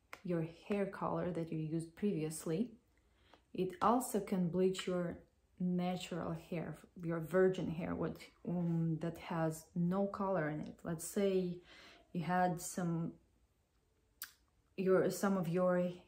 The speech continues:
hair at the roots is, was your nature, mm, your natural virgin hair.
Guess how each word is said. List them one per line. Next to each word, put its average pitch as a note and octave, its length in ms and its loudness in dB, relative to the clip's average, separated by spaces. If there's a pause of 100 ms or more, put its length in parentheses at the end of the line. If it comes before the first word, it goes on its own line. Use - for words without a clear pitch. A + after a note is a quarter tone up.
(300)
hair F3 600 4 (100)
at F3 180 0
the F#3 100 4
roots F#3 480 0
is, D#3+ 260 -4
was F3 680 0
your F3 300 0
nature, G#3 580 0
mm, F#3 300 0
your F3+ 140 0
natural F3 520 0
virgin F3+ 380 0
hair. F#3+ 360 -2